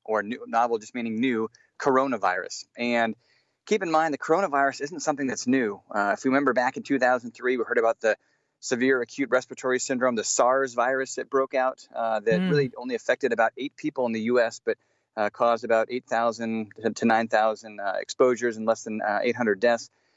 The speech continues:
Speaker 1: Then we also have ongoing another version of the coronavirus, which we call mers, which is the Middle Eastern version of this, the Middle Eastern Respiratory Syndrome. And so this is a new one that came out of China in Wuhan City.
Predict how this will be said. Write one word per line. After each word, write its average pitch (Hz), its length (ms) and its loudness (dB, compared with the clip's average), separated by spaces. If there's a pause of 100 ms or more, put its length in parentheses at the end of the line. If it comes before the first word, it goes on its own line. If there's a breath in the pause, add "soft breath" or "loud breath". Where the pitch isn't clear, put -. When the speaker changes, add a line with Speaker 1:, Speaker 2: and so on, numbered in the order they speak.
Speaker 1:
Then 147 140 2
we 156 100 2
also 156 300 -2
have 135 200 0
ongoing 131 580 0
another 131 400 2
version 110 380 -2
of 107 100 -4
the 107 100 -2
coronavirus, 107 720 0
which - 140 -8
we 120 120 -4
call 110 260 2
mers, 113 480 0
which - 120 -18
is 107 120 -10
the 110 80 -6
Middle 120 260 0
Eastern 120 400 -4
version 98 340 -2
of 92 120 -2
this, 123 220 -2 (340)
the 110 80 0
Middle 117 200 4
Eastern 123 300 0
Respiratory 104 720 0
Syndrome. 107 540 0 (440 soft breath)
And 127 160 2
so 131 280 4
this - 240 -2
is 220 80 -8
a 214 80 4
new 170 180 -4
one 113 360 -2
that 117 220 2
came 165 300 -10
out 143 220 2
of 113 80 -12
China 151 420 -2
in 110 140 -4
Wuhan 143 400 0
City. 117 360 -2